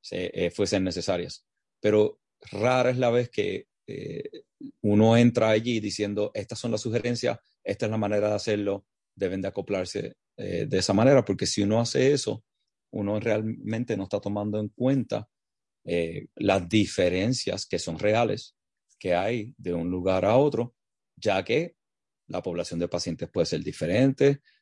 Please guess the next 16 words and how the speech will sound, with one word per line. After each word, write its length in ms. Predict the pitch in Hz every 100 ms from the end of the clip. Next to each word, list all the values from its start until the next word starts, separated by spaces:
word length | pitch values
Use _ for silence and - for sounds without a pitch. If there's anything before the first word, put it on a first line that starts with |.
| _
su, 340 | - 90 87 _
su, 580 | - - 82 82 87 85
eh, 460 | 85 82 82 - -
su 460 | - - 87 - - - - -
empleomanía 1000 | 92 - 95 90 85 82 101 120 117 -
es 160 | 90 85
diferente, 720 | 85 - 85 127 139 135 139 _ _ _ _ _
eh, 240 | - - _
todo, 560 | 135 160 143 117 110 -
todo 280 | 123 143 139
lo 80 |
que 100 | 131
puede 240 | 127 123 123
estar 260 | - 120
relacionado 840 | 117 120 117 113 113 117 113 113 107
a, 280 | 107 107